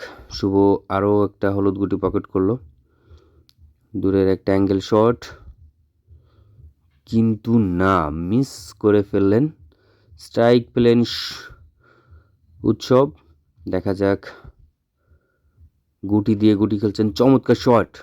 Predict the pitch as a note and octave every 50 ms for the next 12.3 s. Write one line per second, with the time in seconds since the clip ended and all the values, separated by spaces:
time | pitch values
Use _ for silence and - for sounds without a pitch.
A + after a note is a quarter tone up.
0 | - - - _ _ _ _ _ _ _ _ - - - _ _ _ _ _ _
1 | _ _ _ _ _ _ _ _ _ _ _ _ _ _ _ _ _ _ _ _
2 | - - - - - - - - - A2+ G#2 G#2 G2+ G2+ F#2+ - - - G2 F#2+
3 | G2 F#2+ - - F#2+ F#2+ F#2+ G#2 A2+ A2 - - _ _ _ _ _ _ _ _
4 | _ - _ _ _ _ _ _ _ _ - _ _ _ _ _ _ _ - A2+
5 | A2+ A#2+ A#2+ B2 B2+ B2+ A#2+ B2+ A#2+ - - B2 G2+ G2 G#2+ A2 G#2+ - - -
6 | G2 G2 G2 - G#2+ G#2 G#2 G2+ G2 F#2+ F#2+ F#2+ F#2 - G#2 G2+ F#2+ - G#2+ G#2
7 | B2 C3 - _ _ _ _ _ _ _ - - - - - _ _ _ _ -
8 | - - - _ _ - - - - - E2+ - - - F#2+ G2 G2+ A2+ C3 C3+
9 | - - - _ - _ _ - _ - - - _ _ _ _ _ _ _ -
10 | - - - - - _ _ - - E2 D#2+ D2+ - - _ _ _ _ _ -
11 | - - _ - - - _ _ _ - - - - - G#2 F#2 E2+ F2+ E2+ -
12 | F2+ E2+ - - F2+ E2